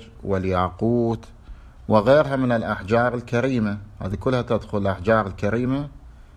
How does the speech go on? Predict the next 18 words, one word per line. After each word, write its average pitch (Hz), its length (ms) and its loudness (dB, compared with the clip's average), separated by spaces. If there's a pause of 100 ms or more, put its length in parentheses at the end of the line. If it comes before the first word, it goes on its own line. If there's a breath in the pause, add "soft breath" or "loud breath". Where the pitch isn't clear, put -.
(300 soft breath)
اللي 92 340 -2
إلها 98 200 -2
ثمن 123 540 0 (920 soft breath)
ويتنافس 101 680 2
عليه 117 260 4
العقلاء، 123 560 2
كلها 131 280 2
تدخل 127 360 0
وين؟ 127 300 0 (500)
هذه 101 160 0
الأحجار 107 500 0
في - 140 -8
المعدن. 90 480 0 (840 soft breath)
والكحل 127 680 2 (960)
والملح 117 880 2 (100)
والقير 120 720 2 (380)
والنفط 107 680 2 (760 soft breath)
والكبريت 110 1000 0